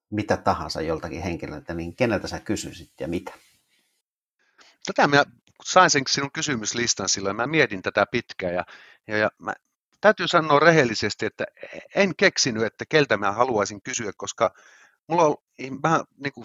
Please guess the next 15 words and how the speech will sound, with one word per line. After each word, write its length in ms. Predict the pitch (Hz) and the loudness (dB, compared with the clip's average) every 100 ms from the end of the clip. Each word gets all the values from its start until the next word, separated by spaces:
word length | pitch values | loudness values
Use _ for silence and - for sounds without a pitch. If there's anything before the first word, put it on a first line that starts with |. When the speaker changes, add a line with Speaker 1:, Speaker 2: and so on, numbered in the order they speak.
| _ | _
Speaker 2:
tykkään 400 | - 156 - 120 | -8 -6 2 2
itse, 240 | 127 - 107 | 2 0 0
että 140 | - 113 | 0 -6
mulla 160 | 117 | -2
on 60 | 110 | 0
ollut 160 | 117 | -2
niin 140 | 120 - _ 131 | -8 -14 _ 0
älyttömän 480 | 143 131 - 113 | 0 -2 -4 -4
hieno 220 | 107 107 104 | -2 -4 -4
tilaisuus 680 | - 131 110 95 98 92 | -2 4 6 4 -2 -12
tutustua 520 | - 123 123 - 101 92 | -14 -10 -8 -6 -6 -4
näihin, 380 | 95 90 95 - _ _ _ | -4 -8 -10 -14 _ _ _
näihin 320 | 98 95 101 98 | -8 -8 -8 -12
li-, 220 | 104 101 | -10 -10
liiniasiantuntijoihin, 1400 | 117 131 123 113 107 117 101 92 98 92 - 95 92 95 | -2 -2 0 2 0 0 -4 -6 -12 -14 -12 -8 -8 -8